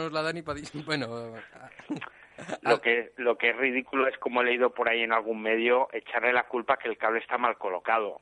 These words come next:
Speaker 2: Mm, no sé, me parece... Es como, es como si se te cae un plato y se rompe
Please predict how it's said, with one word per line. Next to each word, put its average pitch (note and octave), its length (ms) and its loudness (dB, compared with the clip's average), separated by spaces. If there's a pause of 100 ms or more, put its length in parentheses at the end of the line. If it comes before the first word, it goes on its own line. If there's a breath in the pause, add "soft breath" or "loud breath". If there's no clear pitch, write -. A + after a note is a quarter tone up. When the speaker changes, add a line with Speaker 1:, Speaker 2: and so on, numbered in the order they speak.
(140)
Speaker 2:
Mm, G2 420 -16 (240)
no G#2+ 140 -8 (100)
sé, G#2+ 220 -2
me G2 140 -6
parece... G#2 680 0
Es G#2+ 120 -10
como, A#2 340 2
es G#2+ 100 -8
como A#2+ 200 2
si A2 80 -12
se C3 140 -2
te B2 120 -2
cae A#2+ 100 2
un A#2 100 -6
plato A#2+ 260 0
y A#2 60 -2
se - 160 0
rompe B2+ 500 2